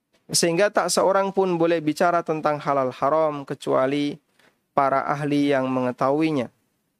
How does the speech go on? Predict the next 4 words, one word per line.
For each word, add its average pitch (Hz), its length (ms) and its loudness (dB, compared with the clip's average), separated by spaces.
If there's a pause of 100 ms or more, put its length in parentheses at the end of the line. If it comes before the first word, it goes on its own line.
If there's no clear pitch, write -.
(220)
berdasarkan 135 640 -2
Al-Quran 139 640 -2
dan 127 160 -2
Sunnah. 135 480 -4